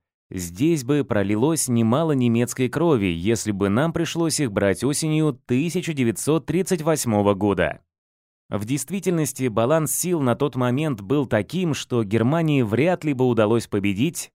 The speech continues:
даже одну только Чехословакию.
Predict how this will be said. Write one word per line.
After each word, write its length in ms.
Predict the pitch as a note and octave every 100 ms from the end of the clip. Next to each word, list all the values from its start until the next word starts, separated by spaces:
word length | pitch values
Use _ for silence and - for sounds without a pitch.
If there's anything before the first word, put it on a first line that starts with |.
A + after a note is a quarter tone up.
| -
даже 480 | F#2 D3 G#2+ A2+
одну 360 | G2 D#2+ G2+ D3
только 520 | - A2+ G2+ A2+ G#2
Чехословакию. 1120 | F#2 G2+ G2+ - G2 G2 A2+ A2+ F#2+ E2 C2+